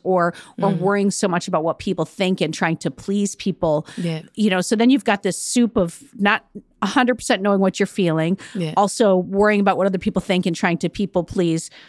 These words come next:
Speaker 1: Uh, what are, what are your thoughts on that part of the question?
Speaker 2: Yeah, it's interesting because now that you frame it in that way, it's like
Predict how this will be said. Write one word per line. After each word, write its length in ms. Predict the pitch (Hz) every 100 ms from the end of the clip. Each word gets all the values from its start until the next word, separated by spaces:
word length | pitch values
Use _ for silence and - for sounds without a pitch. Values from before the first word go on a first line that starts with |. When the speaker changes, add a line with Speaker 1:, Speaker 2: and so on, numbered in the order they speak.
| _ _
Speaker 1:
Uh, 260 | 190 175 170
what 200 | 92 240
are, 140 | 285 262
what 180 | 262
are 60 | 339
your 120 | 381
thoughts 300 | - 311 -
on 140 | 285 240
that 240 | 247 -
part 160 | 214 156
of 100 | 156
the 80 |
question? 540 | 151 143 - - 85 - - _
Speaker 2:
Yeah, 400 | - 196 269 302
it's 200 | - 226 -
interesting 640 | 277 - 311 - 226 208
because 300 | 202 220 202
now 160 | 208
that 140 | 247 208
you 200 | 202 202
frame 400 | 185 - 185 190
it 140 | 196
in 160 | 180 170
that 220 | 165 -
way, 300 | 165 202 190
it's 260 | 165 - 175
like 520 | 165 156 151 147